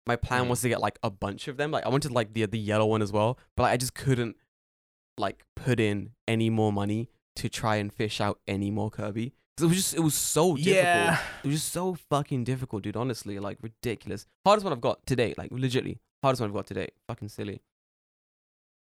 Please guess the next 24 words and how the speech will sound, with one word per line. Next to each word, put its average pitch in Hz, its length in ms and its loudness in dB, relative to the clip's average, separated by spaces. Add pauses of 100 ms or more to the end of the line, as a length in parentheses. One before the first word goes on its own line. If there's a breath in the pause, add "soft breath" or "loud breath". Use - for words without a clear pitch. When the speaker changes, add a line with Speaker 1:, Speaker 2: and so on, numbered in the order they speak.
(140)
Speaker 1:
<sighs> 113 460 -8
Man, 110 200 -2
do 110 120 0
I, 117 100 -2 (260)
do 123 120 0
I, 120 200 0 (140)
David, 101 300 -8
do 113 100 -2
I 135 80 2
not 123 180 -2 (120)
love 101 260 -10
the 98 80 -10
game - 200 -14
center? - 360 -16
It 107 140 -4
is 104 200 -6 (220)
the 107 100 -4
greatest 98 380 -8
place. - 300 -16 (440)
So 135 60 -10
much - 120 -12 (160)
fucking 104 280 -8
fun. 104 280 -12 (840)
Anyway, 95 340 -6